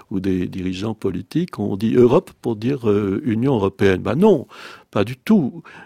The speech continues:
L'Union européenne, c'est d'ailleurs un schéma tout à fait ouvert dans son principe, n'est-ce pas ? Même si aujourd'hui il y a un repli euronationaliste, dirais-je. Mais, euh, c'est, qui n'est pas le repli, euh, souverainiste national, c'est pas la même chose. Mais, euh,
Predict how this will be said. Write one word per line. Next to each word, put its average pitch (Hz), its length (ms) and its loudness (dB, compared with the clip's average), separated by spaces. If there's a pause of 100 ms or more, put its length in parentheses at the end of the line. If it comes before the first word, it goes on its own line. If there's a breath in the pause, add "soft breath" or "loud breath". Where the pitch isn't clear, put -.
L'Union 156 300 4
européenne, 160 440 2
c'est 139 140 -4
d'ailleurs 139 260 2
un 123 80 0
schéma 139 340 -2
tout - 200 -10
à 131 80 -2
fait - 160 -2
ouvert 151 360 4
dans 113 140 -2
son 143 160 -6
principe, - 640 -4
n'est-ce 95 160 -8
pas ? 139 140 -4
Même 123 180 -6
si - 160 -10
aujourd'hui 110 340 -4
il 120 60 -6
y 107 60 -2
a 101 80 0
un - 20 -2
repli 123 480 -2 (320 loud breath)
euronationaliste, 104 1000 0
dirais-je. 82 440 -14 (760 loud breath)
Mais, 117 440 4 (100)
euh, 104 180 4
c'est, - 280 -8
qui - 100 -2
n'est - 40 -2
pas 127 140 0
le 113 60 0
repli, 101 460 0
euh, 90 180 -2
souverainiste 95 560 -6
national, 104 460 -4
c'est - 100 -10
pas 110 160 -2
la 98 80 0
même 98 160 -8
chose. - 300 -14 (560 loud breath)
Mais, 104 460 4 (100)
euh, 90 600 2